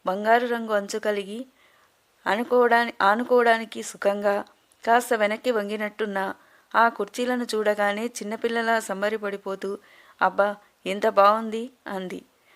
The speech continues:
రోజా కళ్ళల్లో ఆ ఉత్సాహం, మెరుపు చూడటం అనంత్కి చాలా సరదా. భగవంతుడు దయదలిస్తే రోజా తనని గుర్తించి అంగీకరించిన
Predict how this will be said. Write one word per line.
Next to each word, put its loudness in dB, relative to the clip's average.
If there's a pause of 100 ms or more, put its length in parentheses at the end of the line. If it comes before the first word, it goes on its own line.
(240)
రోజా 4
కళ్ళల్లో 0
ఆ 2
ఉత్సాహం, -2
మెరుపు -6
చూడటం -4
అనంత్కి -8 (260)
చాలా 0
సరదా. -2 (360)
భగవంతుడు 2
దయదలిస్తే 0
రోజా 0
తనని -6
గుర్తించి -10 (480)
అంగీకరించిన -4